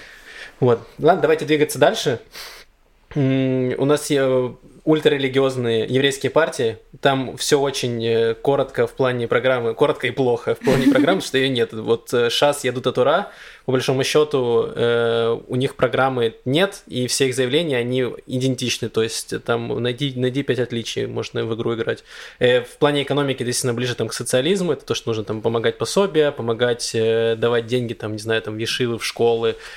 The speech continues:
Speaker 1: во всё, то есть помогать, э, бедным слоям населения. И то, что касается религии, это сохранение статус-кво, то есть, э, не нарушать там никакого транспорта в шаббат, э,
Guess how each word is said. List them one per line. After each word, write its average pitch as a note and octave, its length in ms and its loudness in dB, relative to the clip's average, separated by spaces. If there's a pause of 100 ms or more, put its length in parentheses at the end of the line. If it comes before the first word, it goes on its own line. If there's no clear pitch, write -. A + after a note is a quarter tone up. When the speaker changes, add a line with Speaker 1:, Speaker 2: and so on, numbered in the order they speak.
(140)
Speaker 1:
во A#2 80 0
всё, - 220 2
то D#3+ 80 -6
есть B2 100 -2
помогать, A#2+ 560 -2
э, A2+ 260 0
бедным A#2+ 280 -2
слоям A#2+ 240 0
населения. D3+ 640 -2 (340)
И C#3 280 0
то, C3+ 120 -4
что - 160 -2
касается C3 380 2
религии, C#3+ 340 0
это B2 140 -4
сохранение C3 480 0
статус-кво, E3 580 -2 (220)
то B2 100 -2
есть, - 340 -6
э, A#2 460 0
не A#2+ 520 -4
нарушать A#2+ 380 0
там A2 200 -6
никакого B2 320 0
транспорта A#2 380 -4
в - 40 -8
шаббат, D#3+ 500 0
э, A#2 840 0